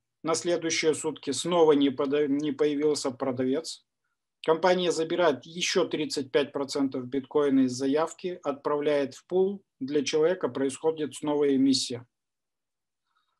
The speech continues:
Таким образом, максимум в течение трёх суток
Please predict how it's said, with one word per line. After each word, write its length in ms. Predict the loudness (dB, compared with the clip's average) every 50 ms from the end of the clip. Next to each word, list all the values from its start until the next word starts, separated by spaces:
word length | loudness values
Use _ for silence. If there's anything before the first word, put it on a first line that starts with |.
| _ _
Таким 320 | -2 0 2 2 2 2 2
образом, 560 | 2 2 4 2 2 2 2 0 -2 -4 -10 _ _ _ _ _ _ _ _ _ -10 -4
максимум 580 | 2 4 4 4 4 0 -2 -2 0 -2 -2
в 80 | -2 -4
течение 500 | -8 -6 -2 0 0 0 0 0 0 0
трёх 300 | 2 2 2 2 2 0
суток 420 | -4 -4 -2 -2 -2 -4 -4 -8